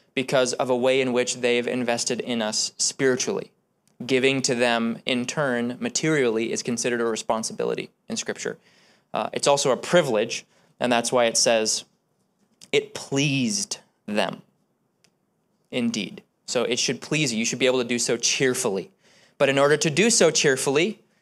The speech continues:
and not grudgingly or of necessity, you have to understand how finances in the kingdom of God works, which is that when people give to you spiritually, there is just as much generosity and sacrifice in that as there is in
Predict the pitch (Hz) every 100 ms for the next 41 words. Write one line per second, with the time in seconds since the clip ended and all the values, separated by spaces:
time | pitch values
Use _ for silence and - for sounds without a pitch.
0 | - 123 139 127 135 151 147 131 131 131
1 | 127 120 - 156 - 117 131 - _ _
2 | 139 131 131 135 139 131 - 147 135 127
3 | 123 _ _ _ _ _ 135 - 135 131
4 | 127 120 120 117 127 120 117 110 110 135
5 | 180 - - - _ - 123 123 117 120
6 | 113 151 147 135 131 131 131 127 117 -
7 | 139 151 - 175 190 - _ _ _ 131
8 | 139 160 147 - - _ - 151 156 160
9 | 151 147 - 143 131 123 131 131 120 104
10 | 110 _ _ _ _ _ _ _ 123 107
11 | 107 - _ _ _ - - 139 - 147
12 | 127 117 101 - 117 117 110 - 107 107
13 | 107 104 104 101 - - - _ _ _
14 | 110 98 95